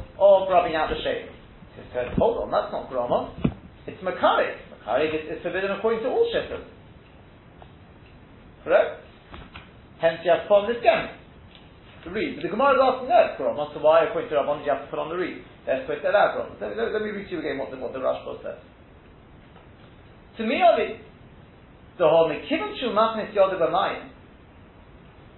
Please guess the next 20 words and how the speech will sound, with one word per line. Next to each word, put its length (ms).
if 160
he 340
puts 260
his 160
hand 400
into 100
the 100
water, 360
how 80
is 140
that 180
Makari 560
Ves 240
Kibuyo? 480
It's 160
like 180
being 120
Makari 640
the 120
Kibuyo. 240